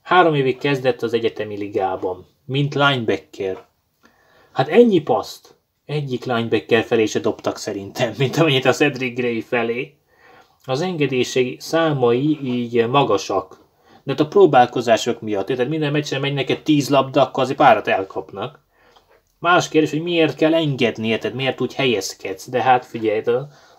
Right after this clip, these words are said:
nagy helyek vannak itt a védelem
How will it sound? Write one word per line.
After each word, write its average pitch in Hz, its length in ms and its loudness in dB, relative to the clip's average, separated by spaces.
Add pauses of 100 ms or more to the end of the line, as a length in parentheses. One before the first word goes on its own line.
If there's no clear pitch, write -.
(100)
nagy 202 280 2
helyek 147 340 0
vannak 107 500 -4
itt - 160 -6
a 117 80 0
védelem 110 640 -4